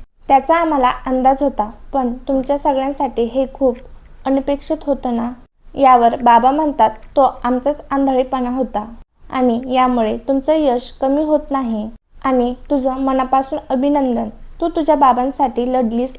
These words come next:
आणि जिंकलीस आणि खरं सांगू का, प्रत्येक बापाला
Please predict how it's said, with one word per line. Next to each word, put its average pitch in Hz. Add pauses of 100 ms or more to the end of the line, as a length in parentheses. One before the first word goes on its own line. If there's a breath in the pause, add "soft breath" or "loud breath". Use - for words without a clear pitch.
आणि 262
जिंकलीस 247 (600)
आणि 262 (120)
खरं 285
सांगू 320
का, 247 (160)
प्रत्येक 285
बापाला 277